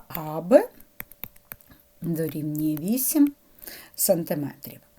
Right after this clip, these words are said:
Далі у нас, діти, один із кутів дорівнює тридцять градусів. Кут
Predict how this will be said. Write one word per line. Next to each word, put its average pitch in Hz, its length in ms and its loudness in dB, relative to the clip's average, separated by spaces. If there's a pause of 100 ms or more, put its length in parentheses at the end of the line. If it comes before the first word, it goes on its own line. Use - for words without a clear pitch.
(600)
Далі 165 580 2
у 214 60 2
нас, 262 360 6
діти, 311 520 4
один 180 480 8
із 180 140 4
кутів 269 560 -4
дорівнює 151 520 0
тридцять 196 540 2
градусів. - 580 -8 (460)
Кут - 300 -6